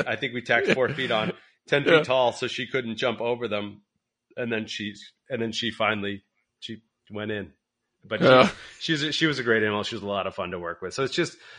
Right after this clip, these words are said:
Speaker 1: it's fun that, you know, and again, she's a beautiful, striking animal, but for the
Speaker 2: Mm-hmm.
Speaker 1: most part, you think, "Oh, you know, an antelope, whatever."
Speaker 2: Yeah,
Speaker 1: You
Speaker 2: it's
Speaker 1: know,
Speaker 2: an antelope, yeah,
Speaker 1: it's just
Speaker 2: yeah.
Speaker 1: an antelope.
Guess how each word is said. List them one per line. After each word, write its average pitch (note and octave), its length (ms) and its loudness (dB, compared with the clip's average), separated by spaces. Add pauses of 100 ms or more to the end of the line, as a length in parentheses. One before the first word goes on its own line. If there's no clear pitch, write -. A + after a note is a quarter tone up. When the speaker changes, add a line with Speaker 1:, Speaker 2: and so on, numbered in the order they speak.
(140)
Speaker 1:
it's D3 220 2
fun D3 460 6
that, A2+ 220 2 (760)
you C#3 120 0
know, A2+ 120 4
and A2+ 100 2
again, A#2 420 4
she's A2+ 220 -2
a A#2 60 6
beautiful, B2 440 2
striking A2+ 520 0
animal, G#2+ 240 -2
but G2+ 200 -8
for A2 60 -8
the G2 80 -4
Speaker 2:
Mm-hmm. B2+ 80 2
Speaker 1:
most B2+ 220 0
part, G#2 180 0
you G#2 120 -10
think, F#2 340 -6 (560)
"Oh, G#2 460 -2
you G2 100 -6
know, F2+ 100 -2
an A2 60 -2
antelope, F#2 520 -6
whatever." F#2+ 480 -4
Speaker 2:
Yeah, C3 140 6
Speaker 1:
You A2 40 4
Speaker 2:
it's - 180 -4
Speaker 1:
know, A2 80 2
Speaker 2:
an G#2 60 0
antelope, G2+ 240 0
yeah, G2+ 160 8
Speaker 1:
it's G#2+ 120 -2
just G#2 140 2
Speaker 2:
yeah. A#2+ 100 2
Speaker 1:
an A#2 60 2
antelope. G#2 280 -2